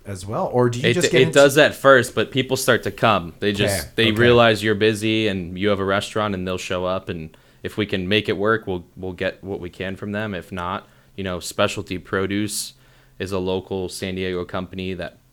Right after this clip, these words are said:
Speaker 2: buys from a lot of local farms, and
Speaker 1: Oh, oh,
Speaker 2: they can
Speaker 1: nice to
Speaker 2: bring
Speaker 1: know.
Speaker 2: that stuff to us as well.
Speaker 1: So you can
Speaker 2: It's
Speaker 1: source
Speaker 2: pretty
Speaker 1: where
Speaker 2: cool.
Speaker 1: they're getting their
Speaker 2: Yeah.
Speaker 1: stuff from
Speaker 2: And
Speaker 1: us.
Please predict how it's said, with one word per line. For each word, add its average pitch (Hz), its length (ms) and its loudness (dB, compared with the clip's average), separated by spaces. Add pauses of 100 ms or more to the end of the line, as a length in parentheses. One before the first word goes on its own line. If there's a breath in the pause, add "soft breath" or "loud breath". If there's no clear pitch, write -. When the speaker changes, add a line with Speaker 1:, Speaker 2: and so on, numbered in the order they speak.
(160)
Speaker 2:
buys 87 280 -6
from 92 180 -12
a - 20 -10
lot 92 160 -6
of 90 80 -6
local 90 300 -6
farms, 87 540 -8
and 80 80 -10
Speaker 1:
Oh, 80 100 -16 (140)
oh, 95 40 -4
Speaker 2:
they 110 160 4
can 107 140 -2
Speaker 1:
nice 98 100 -4
to 107 60 -2
Speaker 2:
bring 101 140 2
Speaker 1:
know. 95 60 -2
Speaker 2:
that 92 180 -2
stuff - 300 -2
to 95 180 -2
us 87 180 -6
as 85 140 -12
well. 85 340 -4 (380 soft breath)
Speaker 1:
So - 180 -12
you 113 160 -6
can 127 140 -4
Speaker 2:
It's 113 100 -4
Speaker 1:
source 123 340 2
Speaker 2:
pretty 92 120 0
Speaker 1:
where 104 80 0
Speaker 2:
cool. 98 80 0
Speaker 1:
they're 107 180 2
getting 101 360 -4
their 92 460 -6
Speaker 2:
Yeah. 98 320 2
Speaker 1:
stuff 92 200 -4
from 101 100 -8
Speaker 2:
And 110 120 4
Speaker 1:
us. 104 40 6